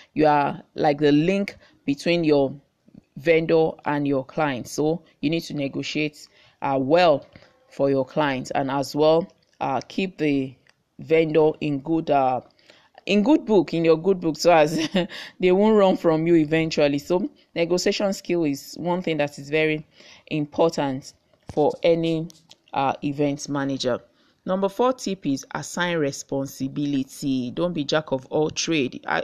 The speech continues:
actually, event planning could be very overwhelming. So you need to get, uh, that settled in your mind that you can't do everything. You need, uh,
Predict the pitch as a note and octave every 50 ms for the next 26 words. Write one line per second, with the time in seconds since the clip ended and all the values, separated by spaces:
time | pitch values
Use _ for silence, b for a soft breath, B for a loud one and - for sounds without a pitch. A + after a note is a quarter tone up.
0 | - - B3+ - - C#4 B3+ B3+ C4 - B B B B B B B - G3+ G3+
1 | B3 C#4 F4 - A3+ F#3+ F#3+ F#3+ F#3+ F#3+ F#3 - - - D#3+ D3 C#3+ C3+ - D#3+
2 | E3 E3 E3 D#3+ - D3 C#3 D3 C#3+ C3 C3 C3+ D3 D3 D3+ D3 D3 C#3+ C3+ B2+
3 | B2 - - F3+ F3+ F#3 E3+ E3 E3+ F#3 G3+ G3 - - D3 C#3 C3+ - B B
4 | B B B B B B C#3+ C#3 - G3 G3 G3+ G3 - - - - - - B
5 | B B B - D3 D3 C#3 C3 E3 F3 F#3 - - - E3 E3+ - F#3+ F3 D#3+
6 | C#3+ C#3 C3+ C3+ C3 C3+ C#3+ D#3+ D#3+ D#3+ D3 C#3 C3+ C#3 C#3 - F#3 E3+ E3+ E3
7 | D#3+ D#3+ - - - D#3 D3+ D3+ D#3 - - - C#3+ C#3 C3 C3 C#3 C3+ C#3 D3
8 | E3+ F3+ F3+ F3+ - - B B B B B B B D#3 D3+ C#3+ C#3 C3+ B2+ C3+
9 | C#3